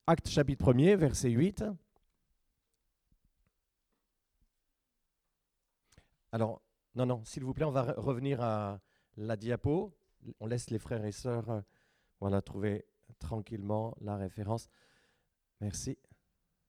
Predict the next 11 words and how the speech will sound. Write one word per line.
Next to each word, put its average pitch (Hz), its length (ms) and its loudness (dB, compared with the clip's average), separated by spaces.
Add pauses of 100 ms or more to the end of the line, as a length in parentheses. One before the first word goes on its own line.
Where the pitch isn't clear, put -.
(1800)
Mais 196 120 10
vous 208 120 8
recevrez 226 460 12
une 208 140 4
puissance 220 680 8
lorsque 196 360 10
le 190 260 12
Saint-Esprit 220 880 6
viendra 160 460 8
sur 147 220 6
vous, 240 320 8